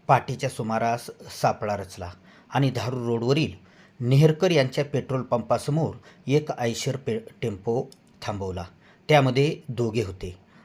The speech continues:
आणि टेम्पोमध्ये काही भाजीपाला घेऊन जाण्याचे कॅरेट आणि टेम्पोमध्येच पुन्हा चंदनाची काही लाकडे आणि गाभा हेही आढळून आले.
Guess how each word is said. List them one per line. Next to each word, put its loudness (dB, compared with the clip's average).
आणि 2
टेम्पोमध्ये 2
काही 6
भाजीपाला 0
घेऊन -4
जाण्याचे -2
कॅरेट 2
आणि 0
टेम्पोमध्येच 6
पुन्हा 10
चंदनाची 4
काही 0
लाकडे 4
आणि 2
गाभा 8
हेही 2
आढळून -2
आले. -10